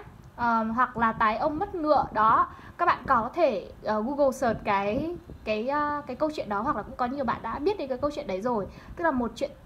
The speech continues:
tốt xảy ra chưa hẳn đã tốt, chuyện xấu xảy ra chưa hẳn đã xấu, luôn có lý do đằng sau những cái câu chuyện đó. Thì mình thấy rằng là hãy chọn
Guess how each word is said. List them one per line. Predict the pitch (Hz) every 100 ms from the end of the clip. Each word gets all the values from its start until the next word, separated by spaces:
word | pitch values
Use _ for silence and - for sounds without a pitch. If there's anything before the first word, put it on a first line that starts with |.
| -
tốt | - 320 -
xảy | - 226
ra | 175 254 254
chưa | 294
hẳn | 277 226
đã | 160
tốt, | - 247 339 - -
chuyện | - 523
xấu | - 254
xảy | 277 359 196
ra | 233 240
chưa | 311
hẳn | 269 226
đã | 165
xấu, | - 247 269 208
luôn | 285 285
có | 247 202
lý | 202
do | 214 247
đằng | 226 208
sau | 190 233
những | 226 240
cái | 262
câu | 226
chuyện | 226 -
đó. | 170 165 285 - - -
Thì | 254
mình | 240
thấy | 226
rằng | 269 277
là | 220
hãy | 202 208 -
chọn | -